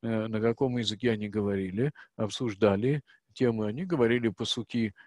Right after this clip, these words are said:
и сторы на иврите, а обсуждения вели на арамейском. Отсюда все как бы и пошло этот, э, э, м, э, пошел этот корень, да.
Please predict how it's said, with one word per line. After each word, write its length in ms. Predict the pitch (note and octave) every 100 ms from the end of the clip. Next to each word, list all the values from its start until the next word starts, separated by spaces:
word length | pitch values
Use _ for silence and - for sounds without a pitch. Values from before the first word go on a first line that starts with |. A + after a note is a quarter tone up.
| _
и 60 | A2
сторы 360 | - B2 A2+
на 180 | A2+ A2+
иврите, 400 | G#2 G2 G2 A#2
а 40 | A2+
обсуждения 540 | - D3 F#3+ A3+ E3
вели 300 | A#2+ C#3 E3+ - - -
на 180 | C#3 C3+
арамейском. 640 | B2+ A#2 G#2 F#2 - G2+
Отсюда 340 | G2+ - G#3
все 320 | E3+ - F#3 F3
как 240 | E3+ E3
бы 160 | D3+ C#3+
и 140 | D3 C#3+ - _ -
пошло 460 | C3 - B2 B2 A2+
этот, 340 | G#2+ A2+ G#2+ _ A#2+
э, 220 | A#2 G#2+ - _ _
э, 40 | A#2
м, 600 | A2 A2+ A2 C3 B2 A#2+
э, 180 | A#2+ A#2 A2
пошел 380 | A#2 - B2+ A#2+
этот 320 | A2+ A#2 -
корень, 440 | - A2+ F#2 F2+ -
да. 200 | A2+